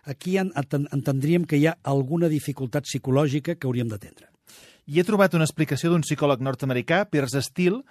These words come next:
Speaker 2: que veu molt malament la procrastinació i diu una cosa que m'ha cridat l'atenció, que diu, "És una manera de fer-nos mal a nosaltres mateixos."
Speaker 1: Claro.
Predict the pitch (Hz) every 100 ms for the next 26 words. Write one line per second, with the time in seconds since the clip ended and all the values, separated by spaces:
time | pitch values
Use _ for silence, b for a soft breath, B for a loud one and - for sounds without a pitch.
0 | b b b - 135 135 165 165 170 180
1 | 160 156 147 151 135 - 170 175 - 139
2 | 127 - 165 180 - 147 170 185 165 170
3 | 135 120 120 139 147 143 131 123 113 151
4 | 185 b b b b b - 147 165 -
5 | 190 196 208 180 160 170 180 180 135 -
6 | 170 165 147 120 135 131 139 - 123 113
7 | 123 127 113 110 90 90 - 92 - -
8 | - _ - 117 98